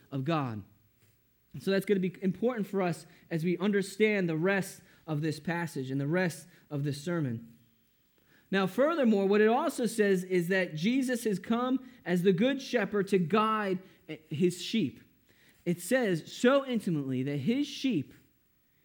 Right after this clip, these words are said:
hear his voice. And the good shepherd, Jesus, he knows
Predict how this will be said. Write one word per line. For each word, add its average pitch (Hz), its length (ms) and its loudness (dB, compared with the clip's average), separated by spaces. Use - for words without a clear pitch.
hear 214 260 4
his 226 320 2
voice. 135 560 -6
And 143 100 -4
the 147 80 -2
good 185 240 0
shepherd, 165 400 -4
Jesus, 131 460 -6
he 165 200 -4
knows 139 540 -4